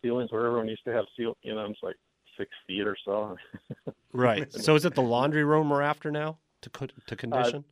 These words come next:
Speaker 1: yeah, this, it, but it seems to be, um, working way better than it ever did since we took it out, and we're in the demo phase now. So,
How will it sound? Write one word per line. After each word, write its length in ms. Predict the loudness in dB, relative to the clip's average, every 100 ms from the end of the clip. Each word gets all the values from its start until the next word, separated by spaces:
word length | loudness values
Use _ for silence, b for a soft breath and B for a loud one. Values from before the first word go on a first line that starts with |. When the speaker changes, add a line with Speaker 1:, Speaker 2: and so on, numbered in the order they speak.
| _
Speaker 1:
yeah, 380 | -4 2 2 2
this, 160 | 0 -2
it, 180 | -2 -4 -6 -4
but 140 | -2
it 120 | -2 -4
seems 300 | 0 2 2
to 80 | -2
be, 300 | -6 -4 -2
um, 320 | 0 -2 -4 -8
working 340 | -6 -6 -4
way 160 | -2 -2
better 340 | -2 -2 -2
than 120 | -4 -4
it 80 |
ever 260 | -4 -6 -10 _
did 220 | 0 0 -2
since 140 | -12 -12
we 100 | -8
took 140 | -8 -4
it 80 | -2
out, 180 | -2
and 80 | 0
we're 180 | -2 -2
in 60 | -4
the 100 | -6
demo 380 | -4 -2 -2 -4
phase 220 | -6 -8 -8
now. 260 | -10 -8 -10 -6
So, 260 | -6 -6